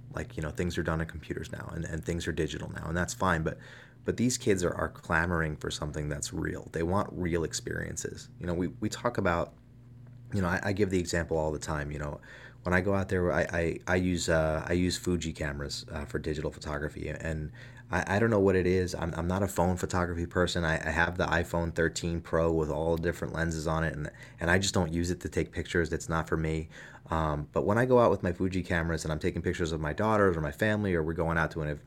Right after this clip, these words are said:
you know, whatever it is, I come back with, like, it, we could have been gone for an hour, and, and I'll come back with four hundred photos on my phone,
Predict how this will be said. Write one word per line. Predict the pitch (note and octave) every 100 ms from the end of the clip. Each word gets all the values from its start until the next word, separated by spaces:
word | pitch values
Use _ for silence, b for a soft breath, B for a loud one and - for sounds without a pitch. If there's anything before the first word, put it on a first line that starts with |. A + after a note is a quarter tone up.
| -
you | E2
know, | D2+
whatever | B2 C3+ G2+ E2 D2
it |
is, | C#2 D2 - B B B B B
I | A#2
come | B2+ C#3+ G#2
back | E2+ E2 - -
with, | F2 D#2 - - - -
like, | D#2 D2 - - -
it, | A2 -
we | B2
could | B2+ B2+
have |
been | F#2+
gone | F2+ F2+ E2
for | - D#2+
an | D2+
hour, | D#2+ D#2 C#2 C#2+ - - -
and, | F2 -
and | F2
I'll | E2+ F#2+
come | - F2+
back | D#2+ D#2+
with | D#2 -
four | F2+ F#2
hundred | F#2+ E2+ D#2
photos | E2+ D2 C2 C2+
on | C#2
my | C#2+
phone, | - D#2+